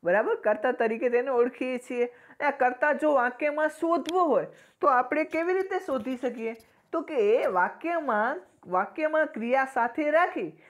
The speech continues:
અને આપણે પ્રશ્ન જો પૂછીએ, બરાબર? ક્રિયા સાથે રાખી અને કોણ અને કોણે દ્વારા આપણે જો પ્રશ્ન પૂછીએ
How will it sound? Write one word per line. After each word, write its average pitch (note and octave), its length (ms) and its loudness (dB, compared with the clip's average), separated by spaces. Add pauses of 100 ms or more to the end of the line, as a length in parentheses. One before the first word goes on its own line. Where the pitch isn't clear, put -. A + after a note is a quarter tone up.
(180)
અને A#3+ 560 -2
આપણે A3+ 440 0
પ્રશ્ન A#3 500 0
જો B3 280 0 (240)
પૂછીએ, D4 380 0
બરાબર? G3 320 0
ક્રિયા B3 360 -2
સાથે B3 360 0
રાખી C4+ 460 0 (260)
અને C4+ 180 -2
કોણ C#4 400 0
અને C4+ 280 -6
કોણે C#4 400 0
દ્વારા A#3 320 2
આપણે A3+ 300 0
જો B3 160 -2
પ્રશ્ન B3 440 -4
પૂછીએ C4+ 520 -4